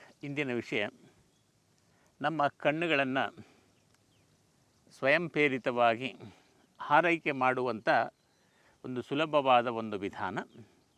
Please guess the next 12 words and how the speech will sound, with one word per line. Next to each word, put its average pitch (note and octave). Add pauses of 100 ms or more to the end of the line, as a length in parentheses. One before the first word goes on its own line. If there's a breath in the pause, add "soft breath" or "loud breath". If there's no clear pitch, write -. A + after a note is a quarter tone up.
(300)
ಮೂರು D#3+
ಪ್ರಕಾರದಲ್ಲಿ C#3
ನಾನು A#2+
ಇವತ್ತು A2+ (300)
ಹೇಳುವಂತ, A2+ (100)
ನಿಮಗೆ A#2 (200 soft breath)
ಯಾವುದು E3+
ಅನುಕೂಲವಾಗುತ್ತೋ B2+ (120)
ಅದನ್ನು D#3+
ನೀವು B2+
ಅನುಸರಿಸ್ತಾ A2
ಬನ್ನಿ. F2+